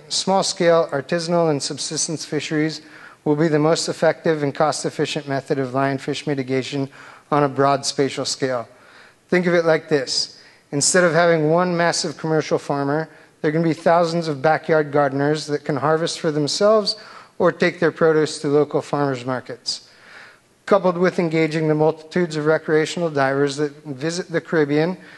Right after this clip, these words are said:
to participate in lionfish culling activities,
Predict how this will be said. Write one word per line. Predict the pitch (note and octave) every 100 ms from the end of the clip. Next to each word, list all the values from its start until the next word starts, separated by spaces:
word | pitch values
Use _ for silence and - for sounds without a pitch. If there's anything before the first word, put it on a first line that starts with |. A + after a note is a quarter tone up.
| - _
to | D#3
participate | D3+ D#3 - D#3+ - E3 C#3
in | C3+
lionfish | D3+ D#3 D3 D#3+ C#3 -
culling | D3+ C#3+ C3+
activities, | C3 - C#3 C#3+ F#3 F#3